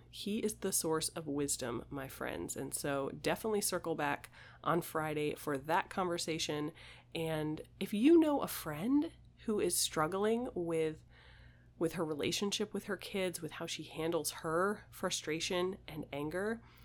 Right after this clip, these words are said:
this might be a great episode to share with her, to just copy the link. You know, there's, like, those little dots at the top of your podcast player <laughs> in the app. You know, you can press it, hit the copy button, send her a text or send her a link to the show notes,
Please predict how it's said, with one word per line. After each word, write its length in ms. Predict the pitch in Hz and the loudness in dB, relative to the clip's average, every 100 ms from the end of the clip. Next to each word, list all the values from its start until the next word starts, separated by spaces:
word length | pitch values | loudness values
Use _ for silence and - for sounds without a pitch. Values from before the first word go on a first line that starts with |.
| - - - - | -20 -20 -20 -4
this 240 | 180 247 - | 0 2 2
might 140 | 285 | 2
be 120 | 233 | 4
a 40 | 202 | 2
great 420 | 170 143 151 151 | 0 -2 -2 -2
episode 600 | 156 165 156 156 147 143 175 - - | -6 -4 -2 -2 -2 -4 -6 -14 -8
to 100 | 170 | -2
share 280 | - 147 139 | 0 0 -4
with 140 | - | -6
her, 300 | - - - - - - - | -6 -6 -8 -18 -20 -20 -6
to 120 | 170 | -2
just 380 | 156 151 - - - - | 0 2 0 -4 -16 -2
copy 320 | 196 220 240 | 2 2 4
the 120 | 233 | 4
link. 460 | 220 196 202 - - - | 6 4 2 -2 -16 -2
You 80 | 185 | 0
know, 40 | |
there's, 180 | 170 170 | 2 0
like, 160 | 175 - | -2 -2
those 160 | 156 | -2
little 180 | 175 180 | -2 -2
dots 380 | 147 143 - - | 2 4 4 0
at 80 | 156 | -8
the 60 | |
top 260 | - 160 160 | -4 -4 -2
of 60 | |
your 80 | 160 | -4
podcast 520 | 151 156 151 156 156 | -4 -4 -4 -6 -8
player 360 | - 160 156 180 - - | -4 -2 0 0 -4 -12
<laughs> 120 | - | -8
in 180 | - 180 | -2 -2
the 120 | - | 0
app. 280 | 156 151 - - - - - - | 0 0 -4 -14 -14 -14 -16 -8
You 100 | - | 0
know, 160 | 165 127 | 2 2
you 120 | 156 | 0
can 220 | 208 190 - - - - | 0 -2 -4 -20 -6 2
press 180 | 226 | 6
it, 220 | 247 233 226 - | 6 6 2 -8
hit 220 | - 196 | -4 -2
the 40 | - | 4
copy 300 | - 208 208 | 8 8 8
button, 340 | 196 190 185 190 - - | 0 2 0 -2 -12 -18
send 280 | - - 208 | -4 2 4
her 160 | 277 277 | 4 2
a 80 | 226 | -2
text 560 | - 170 - - - - | 0 0 -2 -8 -10 -4
or 60 | 180 | -2
send 260 | - 196 | 2 2
her 80 | 226 | 2
a 80 | 226 | 0
link 320 | 196 175 - | 2 0 0
to 120 | - | -4
the 80 | 175 | -4
show 200 | 170 170 | -2 0
notes, 340 | 160 156 - | 0 -2 -6